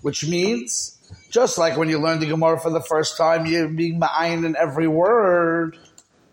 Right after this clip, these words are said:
So too, when you learn it the hundredth time, you also have to be ma'ayin in every word. So if I'm lending you a Gemara,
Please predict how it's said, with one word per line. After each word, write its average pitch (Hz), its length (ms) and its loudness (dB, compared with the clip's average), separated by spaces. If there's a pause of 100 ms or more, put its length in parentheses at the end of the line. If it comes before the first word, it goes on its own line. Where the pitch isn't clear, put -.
(460)
So 226 360 0
too, 226 200 0
when 202 200 2
you 185 120 2
learn 208 220 2
it 208 140 -2
the 180 100 2
hundredth 214 540 0
time, 180 400 2 (280)
you 180 140 0
also - 300 2
have 165 180 0
to 160 60 -2
be 160 120 0
ma'ayin 143 360 0
in 127 80 -2
every 113 200 -2
word. 101 260 -4 (440)
So 156 160 0
if 151 80 -2
I'm 165 160 2
lending 226 400 2
you 180 200 4
a 175 60 0
Gemara, 208 920 4